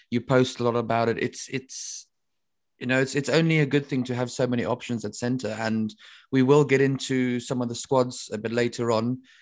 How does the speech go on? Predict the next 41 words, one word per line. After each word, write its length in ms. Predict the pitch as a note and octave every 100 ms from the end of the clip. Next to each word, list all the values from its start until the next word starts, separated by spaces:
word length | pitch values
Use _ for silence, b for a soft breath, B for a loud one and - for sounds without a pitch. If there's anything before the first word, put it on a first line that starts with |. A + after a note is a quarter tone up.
| b -
in 140 | A#2
the 120 | A#2
episode, 600 | A#2 A#2+ - G#2+ G#2+ G#2+ A#2
um, 560 | G2+ G#2 G#2 G#2+ G#2 G#2 _ _ _ _ -
in 100 | A#2
terms 240 | A2 A#2 A2
of 100 | G#2
Lions, 640 | G#2 G#2 G#2 G#2 - - -
you 100 | G2+
know, 140 | G2
going 240 | G2+ G2
over 120 | G2 -
to 80 |
South 160 | - G#2
Africa. 440 | G#2 A2 - G2+ - B B B B
Uh, 460 | A#2 A2+ A2+ A#2 A#2 -
but 120 | B2+
yeah, 200 | F3+ D3+
Dylan 320 | A#2 D3+ D#3
Lates 240 | D3 D#3+ D#3
had 100 | C#3+
another 300 | C#3+ D3+ D#3
great 240 | D#3+ D#3
game. 480 | D#3 D3+ D#3+ E3 D#3 _ _ _ _ _ -
Uh, 300 | A#2 A#2 G#2
apart 320 | B2+ D3+ D3
from 140 | D3 C#3
the 80 |
knock 240 | C3 C#3 C#3
he 60 |
took 240 | A#2 C#3 C3+
on 80 | B2
the 100 | A#2+
head, 380 | B2+ B2+ B2+ -
again, 320 | A#2+ B2+ C3
we 100 | B2+
will 140 | A#2
talk 240 | A#2+ C3 B2+
about 180 | A#2
officiating, 760 | A2+ C3 B2 A#2 A#2 A#2 B2+ A#2+
but 340 | A2+ A2 -